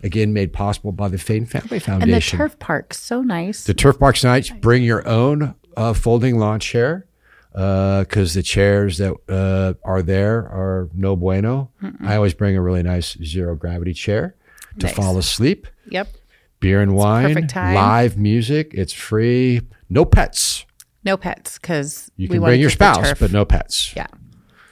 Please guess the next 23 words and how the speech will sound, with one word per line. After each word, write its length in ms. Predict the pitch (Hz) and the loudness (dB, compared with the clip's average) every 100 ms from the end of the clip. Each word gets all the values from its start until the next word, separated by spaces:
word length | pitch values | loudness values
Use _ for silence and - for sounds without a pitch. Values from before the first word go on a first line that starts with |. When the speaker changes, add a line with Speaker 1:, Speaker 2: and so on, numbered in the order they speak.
| - | -4
Speaker 1:
What 140 | 131 | 2
else 180 | 185 - | 2 2
we 100 | 135 | 0
got, 180 | 101 92 | 2 2
E? 160 | 127 151 - - - - | -2 -4 -12 -20 -20 -10
Speaker 2:
We 240 | 202 277 | -4 0
have 240 | 285 214 - | 0 -2 -2
got, 380 | 208 190 208 | 0 0 0
what's 180 | 233 233 | -2 -4
going 160 | - 233 | -4 -4
on? 160 | 214 - - | -4 -6 -6
Wranglers, 600 | 175 202 262 240 233 - | -4 0 0 0 -2 -4
um, 320 | - 175 170 165 | -2 0 0 -2
are 220 | 165 160 | -2 -2
kinda 260 | - - 214 | -4 -6 -6
killing 420 | - - 285 160 | -6 -4 -2 -2
it. 300 | 147 156 - | -4 -6 -10
So 300 | - 196 196 | -8 -6 -4
they're 200 | 190 190 | -2 -2
two 260 | 190 214 190 | -4 -4 -4
and 100 | 185 | -4
one. 260 | 170 175 - _ _ - | -4 -6 -10 _ _ -12
How, 480 | - 285 302 - | -4 -2 0 -2